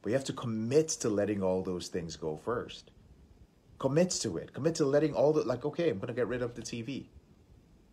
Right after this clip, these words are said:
Sure, you can get a T V later on, maybe years down the line, <clears throat> after your reboot, right? And, uh, I'll leave you with this. There's nothing wrong with, I know I make it seem it's like, "Yeah, just get rid of the fucking T V."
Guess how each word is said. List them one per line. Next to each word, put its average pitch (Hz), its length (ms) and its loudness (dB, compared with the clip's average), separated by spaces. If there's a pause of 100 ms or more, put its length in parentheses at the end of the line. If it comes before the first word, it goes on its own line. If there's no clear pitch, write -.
(280)
Sure, 381 280 2
you 220 80 4
can 131 80 -4
get 135 140 6
a 113 40 0
T 127 220 -2
V 139 220 0
later 104 720 6
on, 78 500 -4
maybe 123 200 -4
years 156 540 6
down 127 260 2
the 107 100 0
line, 78 400 -4 (120)
<clears throat> - 840 8 (720)
after 107 380 2
your 113 160 4
reboot, 123 460 -4 (920)
right? 73 280 -2 (720)
And, 135 300 4 (340)
uh, 90 200 -2 (360)
I'll 123 140 6
leave 160 200 4
you 113 100 0
with 80 180 -2
this. - 360 -2 (880)
There's 139 220 6
nothing 170 320 2
wrong 120 420 4
with, 90 260 0
I 90 60 2
know 110 100 4
I 120 100 2
make 95 240 0
it - 100 -4
seem 82 200 -6
it's 82 100 -8
like, 80 140 -2
"Yeah, 87 100 4
just 82 240 -6
get - 140 4
rid 78 100 0
of 78 120 -4
the - 80 -18
fucking 78 360 -6
T 69 180 -10
V." 76 360 -4